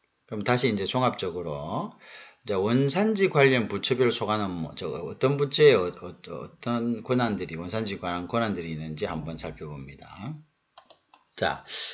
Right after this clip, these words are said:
보통 이제 대무역법에서는요, 수입 물품의 원산지 제도 전반에 대해서 규정하고 있습니다. 그죠? 음.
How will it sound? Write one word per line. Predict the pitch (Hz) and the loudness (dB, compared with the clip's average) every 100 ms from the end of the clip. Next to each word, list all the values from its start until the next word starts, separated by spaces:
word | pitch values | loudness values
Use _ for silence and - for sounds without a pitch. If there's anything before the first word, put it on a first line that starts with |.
| - - | -10 -2
보통 | 127 175 | 6 8
이제 | 156 127 | 8 6
대무역법에서는요, | 117 131 185 190 202 185 127 113 104 98 87 90 82 78 73 78 | 10 10 10 6 4 4 8 10 10 6 2 -2 -4 -4 -4 -4
수입 | - - 277 233 | -2 0 2 4
물품의 | 151 123 120 139 131 123 | 4 4 2 2 6 6
원산지 | 92 98 113 107 104 98 95 92 87 85 85 | 4 0 -2 0 -2 -2 -4 -4 -4 -6 -8
제도 | 82 85 78 82 80 78 76 | -6 -6 -4 -4 -4 -4 -4
전반에 | 95 87 92 110 98 | -4 0 2 4 2
대해서 | 78 76 - 107 | -2 -6 -2 -4
규정하고 | 90 80 78 78 73 | -4 -8 -8 -10 -10
있습니다. | 69 - 73 76 | -10 -10 -10 -12
그죠? | 80 80 113 175 - - - | -12 -2 0 2 2 -2 -16
음. | - - | -16 -16